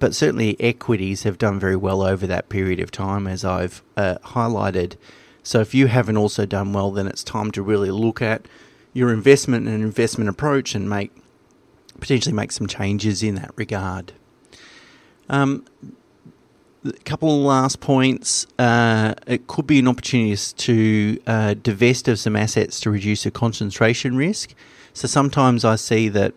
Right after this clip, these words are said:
um, people have too much of their portfolio invested in one stock, in one sector, or in one fund manager. And so because, uh, markets are high at the moment, it might be a great time to sell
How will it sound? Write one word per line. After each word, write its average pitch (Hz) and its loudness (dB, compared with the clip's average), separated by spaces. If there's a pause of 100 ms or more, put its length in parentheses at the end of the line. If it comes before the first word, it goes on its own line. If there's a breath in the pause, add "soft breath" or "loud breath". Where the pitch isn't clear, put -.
um, 110 -2
people 120 -2
have 101 -2
too - 0
much 131 0
of 110 0
their 110 0
portfolio 104 -2
invested 98 -4
in 101 -6
one 95 -6
stock, - -8 (500 loud breath)
in 117 2
one 107 2
sector, 143 -4
or 107 4
in 101 2
one 101 -2
fund 110 -2
manager. 143 -2 (540 loud breath)
And 117 -4
so 113 4
because, 135 0 (220)
uh, 110 2
markets 110 -2
are 110 -10
high 139 -4
at 165 -6
the 117 -4
moment, 107 -2
it - -2
might 110 -2
be 104 -2
a 104 -4
great 117 0
time 101 -4
to 98 -10
sell 120 -2